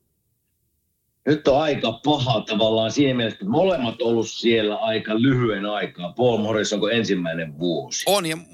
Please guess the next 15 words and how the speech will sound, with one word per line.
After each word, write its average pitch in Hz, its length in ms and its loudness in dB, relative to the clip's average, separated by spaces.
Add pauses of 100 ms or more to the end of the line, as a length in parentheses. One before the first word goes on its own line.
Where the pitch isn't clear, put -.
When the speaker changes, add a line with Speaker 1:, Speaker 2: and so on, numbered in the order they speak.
(120)
Speaker 2:
mielestä 208 200 0
Speaker 1:
Niin 202 40 6
Speaker 2:
sillä 190 100 4
on - 60 0
Speaker 1:
aika - 120 0
Speaker 2:
neljä, 160 180 -2
mun 202 320 -8
mielestä 226 160 -4
sillä 185 120 -4
on 180 60 -4
neljän 196 260 0
vuoden 113 220 -4
sopimus 110 400 -4
jopa. 80 240 -8 (1500)
Speaker 1:
Joo. 127 600 2